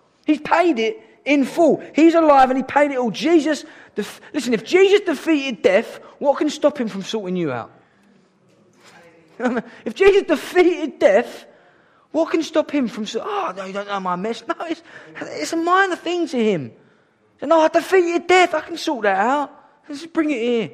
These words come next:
We'll toss that to one side. It's been dealt with already."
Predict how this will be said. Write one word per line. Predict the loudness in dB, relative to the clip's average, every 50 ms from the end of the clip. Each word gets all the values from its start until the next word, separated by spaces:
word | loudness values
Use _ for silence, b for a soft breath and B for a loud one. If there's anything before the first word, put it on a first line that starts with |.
| b b b b _
We'll | -20 -20
toss | -20 -20 -20 -20
that | -16 -16 -16 -14
to | -12 -12
one | -10 -10 -10
side. | -8 -6 -6 -4 -4 -6
It's | -6
been | -10 -10
dealt | -8 -6 -4 -4 -4
with | -6 -6
already." | -8 -8 -8 -8 -6 -6 -8 -8 -8